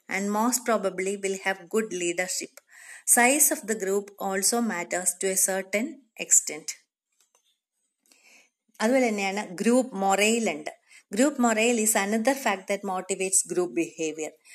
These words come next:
Group morale എന്ന് പറഞ്ഞാൽ, it refers to the spirit of solidarity and unity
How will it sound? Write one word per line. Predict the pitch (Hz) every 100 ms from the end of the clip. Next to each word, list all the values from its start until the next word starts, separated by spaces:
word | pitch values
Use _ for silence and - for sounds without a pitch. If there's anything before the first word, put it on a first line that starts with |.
| - _
Group | 196 226 302 277
morale | 254 233 247 254
എന്ന് | 269 254
പറഞ്ഞാൽ, | 202 208 214
it | 214 196
refers | 208 208 262 269
to | 254
the | 233 233
spirit | - 240 233 277 277
of | 254 -
solidarity | - 214 214 226 233 254 254 254 254 226
and | 190 180
unity | 190 196 214 214 196